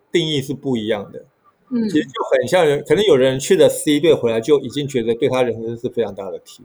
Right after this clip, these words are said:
Speaker 1: 会，或者有人去了 B 队，或者有人去了 A 队等等。我觉得他本身不要把它看成是一个运动竞赛，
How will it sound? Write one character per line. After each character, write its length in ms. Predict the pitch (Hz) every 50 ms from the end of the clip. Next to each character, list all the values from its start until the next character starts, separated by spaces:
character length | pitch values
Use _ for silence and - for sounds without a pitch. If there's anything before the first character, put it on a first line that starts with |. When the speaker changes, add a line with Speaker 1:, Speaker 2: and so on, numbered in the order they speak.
| - _
Speaker 1:
会， 80 | - -
或 100 | - 151
者 80 | 160 175
有 140 | 156 131
人 100 | 113 117
去 140 | 120 - 160
了 100 | 143 127
B 220 | 113 - - 127 123
队， 100 | 120 120
或 120 | 113 127
者 80 | 127 127
有 80 | 113
人 120 | 101 101 104
去 200 | - - 123 104
了 80 | 101 - -
A 280 | 113 110 107 110 110 110
队 180 | - 120 113
等 240 | 107 - - 110 117
等。 100 | 113 - - _ _ _ _ _ _ _ _ _ _
我 280 | 165 151 151 151 143 139
觉 240 | 143 - 160 165
得 320 | 180 170 185 175 165 160 160 -
他 400 | - - - 196 202 208 208 208
本 360 | 208 - - 156 127 120 117
身 480 | - - - 170 165 165 165 170 170 - _ _ _ _ _ _ _ _ _ -
不 80 | 156
要 100 | 170 202
把 180 | 196 127 120 120
它 60 | 123
看 180 | - - - 120
成 140 | 120 123 123
是 180 | 120 - 151
一 120 | 139 131 123
个 420 | 127 139 120 117 117 117 120 - - -
运 240 | - 185 147 127
动 240 | - 156 139 120 113
竞 300 | - - 151 131 113 107 104
赛， 400 | - - - 107 73 - -